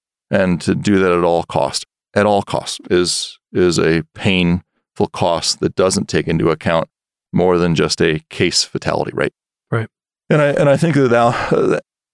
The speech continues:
Speaker 1: kind of begs the fourth question. If this is how we have approached this viral pandemic, and we face viral pandemics routinely in human history,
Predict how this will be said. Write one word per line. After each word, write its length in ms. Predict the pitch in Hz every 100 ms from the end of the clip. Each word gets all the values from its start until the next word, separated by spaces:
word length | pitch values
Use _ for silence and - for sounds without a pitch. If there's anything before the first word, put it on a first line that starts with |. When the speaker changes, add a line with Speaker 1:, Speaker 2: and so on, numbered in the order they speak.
| _
Speaker 1:
kind 120 | 151 131
of 80 |
begs 280 | 95 113 92
the 100 | 101
fourth 280 | - 98 -
question. 400 | 92 82 76 - _ _ _ _ _ _ -
If 140 | 117
this 200 | 165 -
is 120 | 160
how 200 | 113 113 107
we 200 | 107 98
have 240 | 90 - -
approached 560 | 90 - 101 - -
this 600 | 85 87 85 104 104 - -
viral 420 | 67 90 87 85
pandemic, 440 | 107 107 78 85 _ _ _ _ _ -
and 160 | 101 92
we 200 | 104 123
face 380 | - 120 120 -
viral 320 | 87 87 95
pandemics 680 | 107 98 90 92 98 - - _ _ _ _ _ -
routinely 600 | - - - 131 107 95
in 100 | 90
human 260 | 95 87 82
history, 420 | 87 - 95